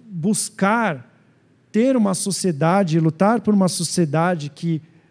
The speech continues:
reflete os valores cristãos. Mas o texto bíblico aponta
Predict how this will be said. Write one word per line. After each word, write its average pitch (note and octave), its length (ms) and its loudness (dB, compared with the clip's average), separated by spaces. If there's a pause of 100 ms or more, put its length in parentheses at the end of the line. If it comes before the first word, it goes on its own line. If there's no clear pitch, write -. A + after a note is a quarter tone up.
(120)
reflete G3+ 680 -4
os F#3 120 -2
valores E3 500 2
cristãos. B2+ 920 -4 (1400)
Mas F3 260 6
o F#3+ 60 4
texto B3+ 480 2
bíblico D3+ 760 2 (300)
aponta F3 800 0